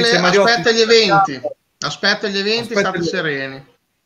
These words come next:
Speaker 1: E se sei in un gruppo di amici, veramente, goditi la serata e se lo dice Mariotti è una certezza. Ti ricordi l'uomo del Monte? Ha detto
Speaker 2: Certezza,
Speaker 1: sempre
Speaker 2: di
Speaker 1: sì.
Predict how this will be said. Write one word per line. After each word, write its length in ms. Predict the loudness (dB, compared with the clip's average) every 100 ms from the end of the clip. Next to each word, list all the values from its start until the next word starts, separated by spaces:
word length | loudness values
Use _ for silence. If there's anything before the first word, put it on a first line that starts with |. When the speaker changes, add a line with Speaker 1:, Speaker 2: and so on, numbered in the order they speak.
| _ _ _ _ _ _ _ _
Speaker 1:
E 60 | -8
se 140 | -6
sei 320 | 0 2 2
in 100 | 0
un 100 | 0
gruppo 300 | 0 0 0
di 60 | -2
amici, 360 | 0 -2 -2
veramente, 460 | -6 -4 -4 -4 -4
goditi 340 | -2 -2 -2
la 120 | -6 -4
serata 760 | 0 4 4 4 0 -2 -4
e 300 | -4 -4 -6
se 140 | -6 -4
lo 100 | -2
dice 240 | -2 0
Mariotti 760 | 2 4 4 2 -2 -6 -6
è 120 | -4 -4
una 180 | -4
certezza. 640 | -4 -6 -6 -10 -10 -14 -14
Ti 100 | -12
ricordi 380 | -2 -2 0
l'uomo 240 | -2 -2 -2
del 120 | -2
Monte? 340 | -2 -2 -2
Ha 20 | -2
detto 180 | -2
Speaker 2:
Certezza, 220 | -2 0 0
Speaker 1:
sempre 180 | 2
Speaker 2:
di 80 |
Speaker 1:
sì. 60 | 0